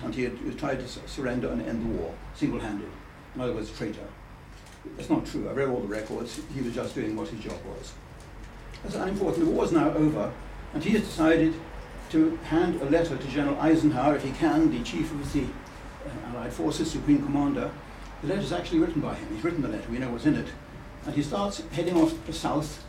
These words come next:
for Bavaria with his, his hundred and fifty men. But over the next two or three days,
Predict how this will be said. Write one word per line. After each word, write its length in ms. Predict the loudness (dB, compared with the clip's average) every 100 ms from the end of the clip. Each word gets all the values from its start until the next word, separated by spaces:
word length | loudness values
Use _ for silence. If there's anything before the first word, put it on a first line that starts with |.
| -14
for 240 | -12 -2
Bavaria 540 | 0 2 4 2 0 -6 -10 -16 -16 -16 -14 -14 -14 4
with 420 | 6 6 4 0
his, 260 | 4 4 4
his 200 | 0 0
hundred 240 | 2 2
and 100 | 2
fifty 240 | 2 2 0
men. 360 | 0 0 -2 -6 -12 -14 -14 -8
But 100 | 0
over 180 | 4 4
the 80 | 4
next 200 | 2 4
two 100 | 4
or 60 |
three 180 | 6 4
days, 420 | 6 6 6 4